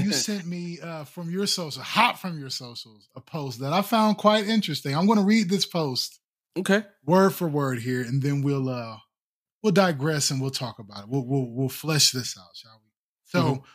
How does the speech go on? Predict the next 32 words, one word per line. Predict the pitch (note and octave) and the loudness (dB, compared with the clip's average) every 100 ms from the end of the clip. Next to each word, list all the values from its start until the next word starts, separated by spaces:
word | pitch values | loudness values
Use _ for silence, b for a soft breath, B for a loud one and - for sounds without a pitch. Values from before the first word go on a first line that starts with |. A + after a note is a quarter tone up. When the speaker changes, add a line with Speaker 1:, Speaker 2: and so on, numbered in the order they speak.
| b - | b 4
Speaker 1:
Wes's | C4 C4 E4 | 4 6 2
post, | - - C3+ A#2 - | 0 0 -4 -6 -8
as | C3+ C#3+ | -4 -2
he | D#3 | 0
sent | C#3 C#3 C3 | 0 -2 -6
it | - | -12
to | B2 | -12
me, | A2+ G#2+ F#2+ | -12 -16 -20
is | A2+ - _ _ _ _ _ | -20 -20 _ _ _ _ _
Speaker 2:
No, | B2+ A2 | 2 4
not | F#3 | 4
Speaker 1:
as | D3+ | 6
Speaker 2:
my | E3+ F3 | 4 4
Speaker 1:
I | |
Speaker 2:
post. | - A#2 G2+ - - b b G#2+ | 2 -2 -2 -8 -16 b b 0
Not | B2+ | 4
my | C3+ | 4
Speaker 1:
No, | F3 | 4
Speaker 2:
post. | E3+ G2+ G2 | 2 -2 -4
Let's | B2 | 2
Speaker 1:
it's | F#3 | 4
Speaker 2:
make | F#3+ | 6
Speaker 1:
not | G3+ C3+ | 4 4
Speaker 2:
this | |
very, | A#2+ B2 | 0 0
Speaker 1:
a | |
Speaker 2:
very | B2+ | 2
Speaker 1:
post | F3 A#3+ A3+ | 4 4 4
he | A3 | 4
Speaker 2:
<laughs> | |
Speaker 1:
received | A#3+ - C4 F#3 C#4 - | 2 2 2 4 2 2
on | D4+ | -2